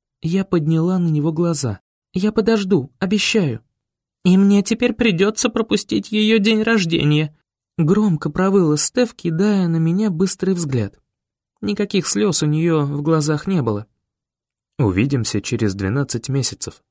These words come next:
Виола», сказал Брэдли. «И когда я буду там,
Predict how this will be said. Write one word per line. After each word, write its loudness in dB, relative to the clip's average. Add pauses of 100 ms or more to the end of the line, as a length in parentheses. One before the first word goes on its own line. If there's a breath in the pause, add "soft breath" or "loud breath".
Виола», 0 (200)
сказал -2
Брэдли. -2 (500)
«И 4
когда -2
я 0
буду -2
там, -2